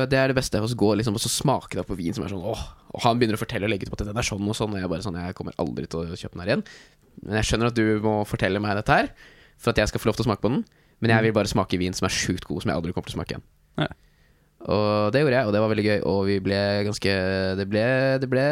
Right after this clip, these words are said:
Speaker 1: det ble fullt etter hvert.
Speaker 2: Du har ikke sagt hvordan, hvordan smakte den da?
Speaker 1: Å ja, nei, nei, eh, det var, eh, det var ikke, det var en, vi smakte, av de dyre så smakte vi en hvitvin.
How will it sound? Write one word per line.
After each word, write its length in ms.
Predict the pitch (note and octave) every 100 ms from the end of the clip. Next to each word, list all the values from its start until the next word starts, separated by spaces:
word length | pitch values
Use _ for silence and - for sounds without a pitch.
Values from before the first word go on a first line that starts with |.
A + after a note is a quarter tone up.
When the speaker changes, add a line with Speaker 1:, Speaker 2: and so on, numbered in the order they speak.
| D3+ D#3+ D#3+
Speaker 1:
det 120 | B2 C3+
ble 80 |
fullt 220 | - D#3 D#3+
etter 120 | F#3+
hvert. 200 | - - - -
Speaker 2:
Du 120 | D#3
har 100 | F3+
ikke 140 | - G#3
sagt 240 | - -
hvordan, 460 | C3+ B2+ D3+ E3+ - _
hvordan 320 | C3+ C#3 D3 F3
smakte 360 | F#3+ - - A#2+
den 100 | B2+
da? 120 | F#3+ - - _ _ _ _ _ _ _ -
Speaker 1:
Å 60 | F3
ja, 80 | G#3
nei, 280 | B2 F3 G#3 G#2+
nei, 160 | D3+ E3+
eh, 380 | D3+ D#3+ D#3+ D#3+
det 80 | D#3+
var, 300 | D#3+ D#3+ D#3+
eh, 240 | D#3+ D#3 D#3
det 140 | C3+
var 80 | D3
ikke, 200 | - D#3+ D#3 D#3 D3+ D#3 D3
det 80 | D3+
var 80 | G2+
en, 140 | C#3+ C#3
vi 80 |
smakte, 320 | D#3+ - - C#3 C#3 B2+
av 80 | B2
de 120 | C#3 -
dyre 300 | C#3+ C3 F2+
så 80 | -
smakte 160 | C3+ E2+
vi 60 | A2+
en 140 | A#2+
hvitvin. 460 | G#2+ G2+ - F3